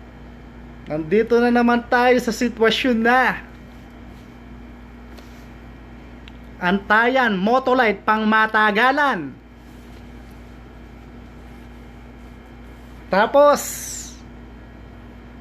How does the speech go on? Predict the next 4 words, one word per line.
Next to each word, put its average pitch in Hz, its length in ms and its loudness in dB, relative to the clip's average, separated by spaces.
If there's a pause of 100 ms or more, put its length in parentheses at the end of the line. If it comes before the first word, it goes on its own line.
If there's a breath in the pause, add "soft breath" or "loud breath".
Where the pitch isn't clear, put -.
sweldo 240 720 4
na 214 160 0
pang 220 240 0
madalian. 220 1040 0